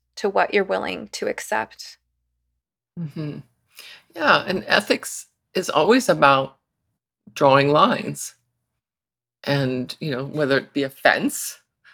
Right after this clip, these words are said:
Speaker 2: that has a purpose there, you know, if you cross that fence, you're gonna be harmed or do something. But yeah, I mean, so it's, and, and that's where we can agree. Where do we draw those lines? Um, and to me, I, I like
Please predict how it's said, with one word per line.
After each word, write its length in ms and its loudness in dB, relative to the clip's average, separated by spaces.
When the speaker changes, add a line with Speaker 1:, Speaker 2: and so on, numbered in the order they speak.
Speaker 2:
that 100 -10
has 240 2
a 40 4
purpose 440 0
there, 320 0
you 80 -2
know, 240 0
if 60 -20
you 60 -16
cross 280 6
that 160 6
fence, 220 0
you're 80 -4
gonna 140 0
be 200 -4
harmed 480 4
or 200 0
do 120 -4
something. 420 0
But 100 4
yeah, 240 4
I 60 0
mean, 220 0
so 200 6
it's, 240 2
and, 280 -2
and 140 -2
that's 220 4
where 120 0
we 120 0
can 320 0
agree. 360 0
Where 200 4
do 80 2
we 100 0
draw 240 6
those 240 2
lines? 440 -6
Um, 320 2
and 240 0
to 100 0
me, 200 2
I, 280 4
I 140 2
like 400 2